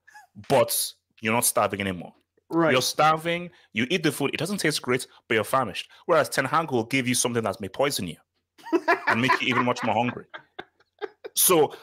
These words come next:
Speaker 1: I'd rather eat disgusting food that, um, cures my, um, starvation than be poisoned. So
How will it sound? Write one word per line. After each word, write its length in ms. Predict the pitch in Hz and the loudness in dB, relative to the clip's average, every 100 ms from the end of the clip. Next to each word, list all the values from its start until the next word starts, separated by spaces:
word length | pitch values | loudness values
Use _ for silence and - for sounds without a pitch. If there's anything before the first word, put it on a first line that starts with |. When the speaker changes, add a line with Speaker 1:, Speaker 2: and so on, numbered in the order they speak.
| - 123 | -4 0
Speaker 1:
I'd 100 | 127 | 4
rather 400 | 170 185 185 185 - - | 4 4 0 -2 -8 -2
eat 260 | 143 - - | -2 -2 -4
disgusting 500 | 120 - 131 - 131 | -4 0 -2 -2 -4
food 200 | - 123 | -4 0
that, 220 | 104 - - - _ | -2 -2 -10 -14 _
um, 320 | 110 107 104 - | 0 0 -2 -10
cures 320 | - 143 123 | -2 0 0
my, 420 | 120 107 98 92 95 _ | 0 0 2 -2 -6 _
um, 480 | 98 95 95 95 92 - - _ | 0 0 0 -4 -10 -16 -20 _
starvation 680 | - 110 101 131 - 156 165 _ _ | 0 2 2 0 0 -4 -6 _ _
than 200 | 107 104 | -2 -2
be 120 | 104 | -2
poisoned. 500 | 104 - 120 - - - _ _ _ _ 302 - | -4 0 0 -2 -12 -20 _ _ _ _ -20 -4
So 420 | - 190 160 | 0 2 0